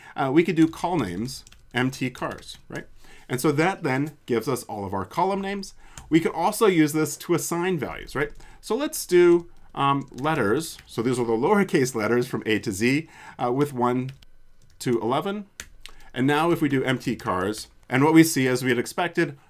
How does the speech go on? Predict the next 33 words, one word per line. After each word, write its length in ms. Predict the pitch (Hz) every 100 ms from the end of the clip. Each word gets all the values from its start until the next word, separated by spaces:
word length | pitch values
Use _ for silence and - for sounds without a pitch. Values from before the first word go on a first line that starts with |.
| -
is 140 | 123
the 140 | 127 117
lowercase 760 | 113 131 156 180 180 156 135 113
letters 260 | 101 104
from 240 | - 113 113
A 200 | 92 92
to 140 | -
K, 380 | 110 - 120 87 - - -
right? 240 | 131 135 - -
So 160 | - 165
what 220 | 147 196
I 40 |
wanna 360 | 190 220 262 202 143 - -
highlight 440 | - 180 151 123
here 100 | 120
is 80 | 113
that 100 | 143
you 100 | 135
can 140 | 160
use 220 | 165 147 139
A 140 | 175
T 160 | 202 220
T 220 | - 202
R 380 | 123 110 113 113 _ - - _
to 340 | - 147 135 135
change 600 | - - 175 180 185 175 -
or 200 | 117 117
get 280 | 117 139 -
access 600 | 135 151 - 160 143 -
to 220 | - 123
specific 500 | 120 123 175 175 180
attributes 600 | 120 117 123 113 117 - - _ _ _ -
in 320 | 156 156